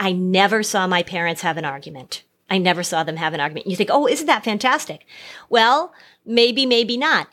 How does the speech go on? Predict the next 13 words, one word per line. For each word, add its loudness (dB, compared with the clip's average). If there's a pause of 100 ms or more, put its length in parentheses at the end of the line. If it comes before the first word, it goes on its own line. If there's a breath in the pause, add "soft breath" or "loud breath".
(480 soft breath)
If 2
they 2
see -6
parents -2
having -2
conflict, -8 (720)
in, 0 (220)
in 4
reasonable 2
ways, -4
right? 2
They're -2
not 0